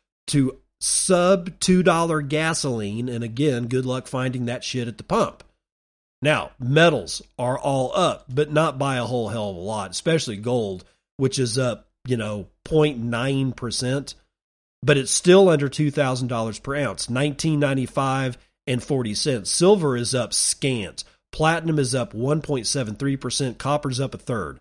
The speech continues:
Palladium is up two point zero nine percent.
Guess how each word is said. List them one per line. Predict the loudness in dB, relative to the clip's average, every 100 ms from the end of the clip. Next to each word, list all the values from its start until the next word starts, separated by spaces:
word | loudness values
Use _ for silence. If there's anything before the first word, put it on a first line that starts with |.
| _ _ -8
Palladium | 0 4 4 4 4
is | 2 0
up | -4 -6 -4
two | 0 2
point | 2 0 0
zero | -2 0 0
nine | -2 -2 -4
percent. | -6 -8 -4 -4 -6